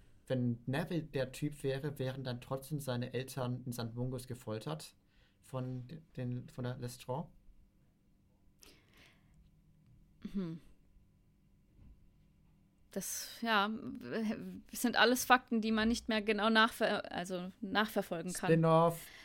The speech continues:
Speaker 2: Was, was mich auch wieder zu einem Punkt bringt, was auch nicht drin vorkam in den Filmen,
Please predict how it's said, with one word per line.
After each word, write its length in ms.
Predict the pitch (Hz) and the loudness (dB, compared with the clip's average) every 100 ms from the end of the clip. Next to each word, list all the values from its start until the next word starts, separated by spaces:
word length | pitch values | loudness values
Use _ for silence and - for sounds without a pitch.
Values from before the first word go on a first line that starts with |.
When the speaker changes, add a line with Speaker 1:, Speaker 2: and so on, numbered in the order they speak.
| - - - | -20 -18 2
Speaker 2:
Was, 300 | - - - - - - - - - | 4 4 -4 -10 -20 -20 -20 -20 0
was 240 | 208 262 277 | 6 8 8
mich 220 | 269 - | 6 8
auch 200 | 302 - | 8 10
wieder 160 | 285 247 | 8 8
zu 120 | 262 | 4
einem 160 | 233 | 2
Punkt 340 | 220 220 214 - | 2 2 0 -2
bringt, 600 | 214 214 240 440 - - - - - - - - - _ _ - _ _ - _ _ _ - | 2 4 4 0 -6 -10 -14 -20 -20 -20 -20 -20 -20 _ _ -20 _ _ -20 _ _ _ -2
was 260 | 214 214 - | 0 0 2
auch 140 | 247 | 4
nicht 240 | 311 277 - | 4 2 2
drin 140 | 208 | 0
vorkam 580 | - 190 190 220 196 240 | 4 4 4 2 2 2
in 200 | - 214 | 2 2
den 160 | 208 208 | 2 0
Filmen, 600 | - 196 190 190 220 | 2 2 2 2 2